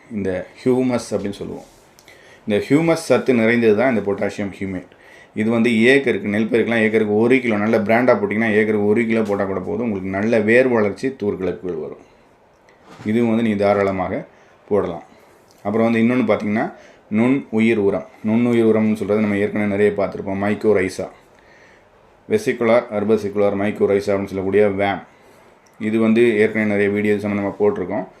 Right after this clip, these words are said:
வேரில் ஒட்டி கொண்டு பயிர்கள் நன்றாக கிளைத்து வளர்வதற்கு, அஹ், பயிர் நிறைய பச்சை கட்டி நல்ல மண்ணில் உள்ள சத்துக்களை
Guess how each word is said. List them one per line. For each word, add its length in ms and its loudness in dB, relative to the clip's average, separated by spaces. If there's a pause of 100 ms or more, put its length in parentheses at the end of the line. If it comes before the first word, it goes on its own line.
(360)
வேரில் 320 2
ஒட்டி 220 -2
கொண்டு 360 -4 (180)
பயிர்கள் 320 0
நன்றாக 440 -2
கிளைத்து 580 -2
வளர்வதற்கு, 580 -6 (460)
அஹ், 180 -2
பயிர் 260 2
நிறைய 340 2
பச்சை 320 -2
கட்டி 220 -2
நல்ல 240 -4
மண்ணில் 260 0
உள்ள 160 2
சத்துக்களை 680 0